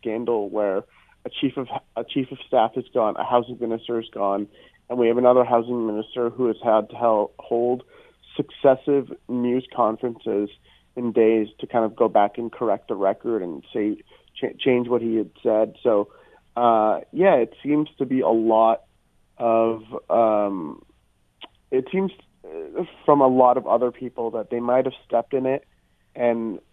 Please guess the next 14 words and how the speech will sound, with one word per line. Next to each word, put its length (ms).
they're 240
at 120
a 40
point 540
now 320
where 200
it's 360
too 160
ch-, 240
too 260
hard 420
to, 260
uh, 200
course 400